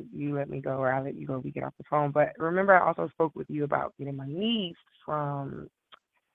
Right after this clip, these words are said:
the C P S. So some things that happened, I didn't turn my information in in time. I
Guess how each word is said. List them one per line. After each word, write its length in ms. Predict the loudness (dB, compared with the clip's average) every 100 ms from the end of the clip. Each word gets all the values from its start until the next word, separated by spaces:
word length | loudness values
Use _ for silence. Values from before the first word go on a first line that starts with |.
| _ 0
the 340 | 2 2 -2 -4 -10 -14
C 60 | -8
P 180 | 2 4
S. 200 | 4 0 -4
So 500 | -2 0 -2 -6 -8 _ _ _ _ -14
some 160 | -8 -4
things 220 | -4 -2
that 100 | -4
happened, 640 | -2 4 4 4 0 0
I 120 | -2 -2
didn't 240 | -2 -2
turn 180 | -2 -2
my 120 | -2
information 460 | -4 -4 -4 -4 -4
in 160 | -4 -4
in 100 | -2
time. 540 | -2 -2 -2 -4 -6
I 40 | -12